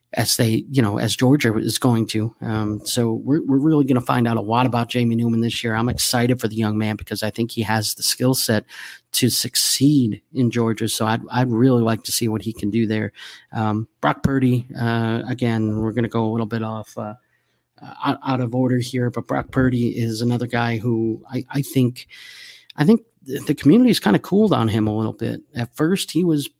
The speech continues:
bandied about as being one of the top guys in his class, and now it seems like, mm, I don't know, the community's cooled on him a little bit. Um, and from what I saw, this isn't a guy who I, I'm comfortable drafting in the top two rounds. Um, I, I think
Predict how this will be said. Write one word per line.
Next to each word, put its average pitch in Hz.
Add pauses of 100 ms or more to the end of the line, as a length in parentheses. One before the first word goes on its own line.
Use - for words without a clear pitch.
(200)
bandied 143
about 127
as 117
being 120
one 117
of 110
the 113
top 123
guys 117
in 110
his 104
class, 120
and 113
now 131
it -
seems 131
like, 123
mm, 180
I 202
don't 190
know, 165
the -
community's 139
cooled 143
on 135
him 135
a 131
little 131
bit. 127 (480)
Um, 113
and 120
from 123
what 135
I 127
saw, 123
this 123
isn't 131
a 123
guy 117
who -
I, - (100)
I'm 131
comfortable 123
drafting 113
in 110
the 110
top 113
two 117
rounds. 107 (400)
Um, 110
I, 135
I 143
think 165